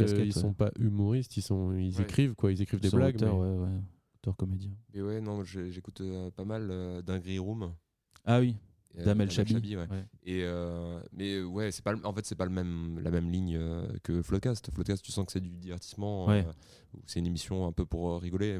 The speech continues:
Speaker 3: Ce que j'ai, ce qui est cool dans Dinguerie Room, c'est vraiment le côté un peu, bah, en fait, tu vas un peu plus loin dans des per-, des gens qui sont d'habitude, euh, euh, très, très vite, euh, définis comme étant des gens drôles. Et en fait,
Speaker 1: Ouais.
Speaker 3: tu, tu vas très vite, genre, l-,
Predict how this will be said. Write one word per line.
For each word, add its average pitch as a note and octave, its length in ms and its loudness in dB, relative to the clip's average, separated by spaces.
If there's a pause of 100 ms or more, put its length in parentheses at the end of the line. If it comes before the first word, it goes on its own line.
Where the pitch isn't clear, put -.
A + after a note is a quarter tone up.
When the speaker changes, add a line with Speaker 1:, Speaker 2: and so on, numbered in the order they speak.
(160)
Speaker 3:
Ce - 120 -8
que F2+ 100 -2
j'ai, F2+ 120 -2
ce - 80 -10
qui - 80 -2
est E2+ 40 -6
cool G#2+ 160 -2
dans E2+ 160 0
Dinguerie E2+ 260 -2
Room, F#2+ 220 0
c'est - 120 -6
vraiment F2 160 0
le F2+ 60 -2
côté F2+ 260 -4
un F2 80 0
peu, F2 360 -2 (460)
bah, E2+ 100 -2
en D#2+ 40 -2
fait, F#2+ 80 2
tu E2+ 120 -10
vas F2+ 80 2
un E2+ 80 2
peu F2+ 100 2
plus F#2+ 160 -2
loin G#2 300 2
dans F#2 320 2
des F2 120 0
per-, F2+ 260 -4
des E2+ 200 -2
gens G#2+ 320 -2 (100)
qui - 120 -10
sont F#2 280 -4
d'habitude, F2 480 -2
euh, E2+ 240 2 (520)
euh, C#2+ 60 -4
très, - 180 -2
très F#2+ 180 -2
vite, G2+ 340 -4
euh, F2 580 0
définis F#2 720 -2
comme F2+ 180 -4
étant F#2 220 -4
des F2+ 80 -2
gens E2+ 140 -4
drôles. G2 280 -2
Et - 20 -2
en F2 40 -2
fait, G#2+ 60 6
Speaker 1:
Ouais. G2 120 6
Speaker 3:
tu, F2 240 -6
tu - 80 -20
vas F2 100 -2
très F2+ 180 -4
vite, F2 460 -6
genre, E2+ 200 -4
l-, E2 200 -10